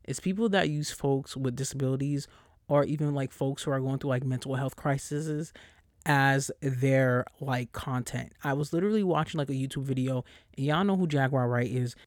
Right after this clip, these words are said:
She is a neo soul singer from Philly. She's worked with Jay-Z. She's f-, freaking said all the conspiracy theories that we've heard today. She has plenty of videos about it. I personally say she's a person who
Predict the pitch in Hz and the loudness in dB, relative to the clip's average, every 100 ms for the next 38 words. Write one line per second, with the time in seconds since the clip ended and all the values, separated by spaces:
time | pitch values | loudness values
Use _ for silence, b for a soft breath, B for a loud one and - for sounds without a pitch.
0 | - - 208 220 196 202 196 180 185 190 | -6 2 6 8 10 8 8 6 8 8
1 | 190 180 - 180 180 185 185 175 - 147 | 6 4 4 4 4 2 2 2 0 -2
2 | - 180 185 185 185 180 - b b - | 2 6 6 6 2 -2 -4 b b -12
3 | - 151 147 147 - 143 135 143 165 147 | -4 0 2 2 2 0 2 4 4 2
4 | 147 165 170 165 151 - 143 147 139 123 | 0 0 0 -2 -4 -4 -4 -2 -2 -6
5 | - _ - - - _ _ - - 156 | -10 _ -16 -16 -18 _ _ -20 -8 -6
6 | 156 147 143 135 b b b b _ - | -2 0 0 -2 b b b b _ -16
7 | - - 143 - 143 147 151 - 156 156 | -6 2 2 4 2 0 -2 -2 2 2
8 | - 151 156 151 147 147 143 143 - 135 | 0 -2 2 2 4 2 0 -4 -6 -2
9 | 131 123 139 131 147 147 143 131 139 143 | -2 0 0 0 2 0 0 0 4 4
10 | 143 135 b b - - 135 131 - 151 | 4 0 b b -12 -2 0 0 0 2
11 | 147 139 147 147 139 135 139 135 - b | 2 2 4 4 6 4 6 4 0 b
12 | b - 156 170 160 156 - 139 139 131 | b -2 0 2 2 2 2 4 2 0
13 | 151 143 139 139 147 139 143 135 131 139 | 0 2 2 2 2 2 0 0 2 2
14 | 131 135 | 2 0